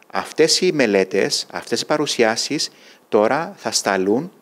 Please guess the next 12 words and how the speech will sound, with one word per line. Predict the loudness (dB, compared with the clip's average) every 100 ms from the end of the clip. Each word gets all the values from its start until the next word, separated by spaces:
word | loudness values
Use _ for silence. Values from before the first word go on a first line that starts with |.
| _ -20 _
στα | -4 -2
αρμόδια | 0 0 0 0
σώματα, | 0 0 0 -2 -4 -6
όπως | -2 2 2
και | -2
στο | -2 0
Moon | 2 2
Village | 0 -2
Association, | -4 -4 2 2 2 0 -2 -6 -14 -20 -18 -16
για | 0 0
να | 2 0
δούμε | 0 0